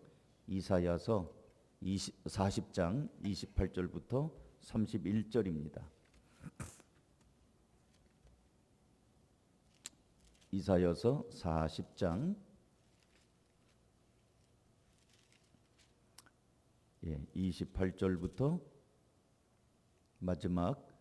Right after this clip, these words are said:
삼십일 절까지. 제가 가진 책에는 천십육 쪽에 있습니다. 집에 계신 분들도 성경을 찾아서 보시기를 바랍니다. 이사야서 사십 장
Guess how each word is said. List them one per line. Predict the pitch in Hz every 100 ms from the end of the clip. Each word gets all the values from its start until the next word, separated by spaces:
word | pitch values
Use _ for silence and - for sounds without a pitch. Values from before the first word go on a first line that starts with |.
| _ _
삼십일 | - 107 95 95 90 95
절까지. | 90 98 - 87 78 - 69 - -
제가 | 117 113
가진 | 131 123 127
책에는 | - 127 117 120 127 110 85 - - - -
천십육 | - 147 131 107 - 139 139 135 135
쪽에 | 117 98
있습니다. | 92 78 80 82 78 76 87 -
집에 | - 85
계신 | 90 90 92 87
분들도 | 82 90 87 90 90 160 - - - -
성경을 | - 92 87 87
찾아서 | 82 113 104 87 90 85 110 90 - - _
보시기를 | - - 95 87 82
바랍니다. | 85 87 85 80 - - - - _ _
이사야서 | - 80 90 87 85 135 165 180 - - -
사십 | - - 78 - - -
장 | 95 87 160